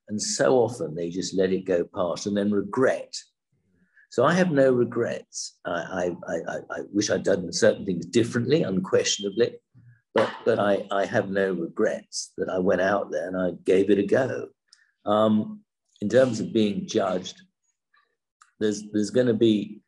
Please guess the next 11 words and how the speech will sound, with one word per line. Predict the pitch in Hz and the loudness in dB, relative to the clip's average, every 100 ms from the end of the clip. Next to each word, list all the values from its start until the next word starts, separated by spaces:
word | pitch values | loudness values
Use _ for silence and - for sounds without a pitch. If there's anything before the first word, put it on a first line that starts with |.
| _ _ _ _ - | _ _ _ _ -4
X | 135 - - | -4 -4 -6
percent | 120 - 117 110 127 | -4 0 2 2 -2
of | 98 | -2
people | 104 101 101 101 87 | 2 2 0 -2 -2
who | 95 | -2
think | 92 101 95 - | -2 -4 -6 -8
you're | - | -8
terrible | - 104 90 90 98 107 104 | -6 -4 -2 -2 -4 -4 -4
and | 110 | -6
X | 123 - | -8 -10
percent | - - 107 | -10 -2 -2